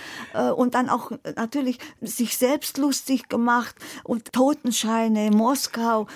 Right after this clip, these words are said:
Und es hat heute eine konkrete Bedeutung. Und das ist ja das Verrückte. Und das kann eben Sprache, das können Themen.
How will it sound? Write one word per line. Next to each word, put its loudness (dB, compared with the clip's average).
Und 2
es -4
hat -4
heute 0
eine 2
konkrete -4
Bedeutung. -6
Und -2
das -2
ist -4
ja 0
das -2
Verrückte. -4
Und -2
das -2
kann 2
eben 0
Sprache, -2
das -4
können -4
Themen. 0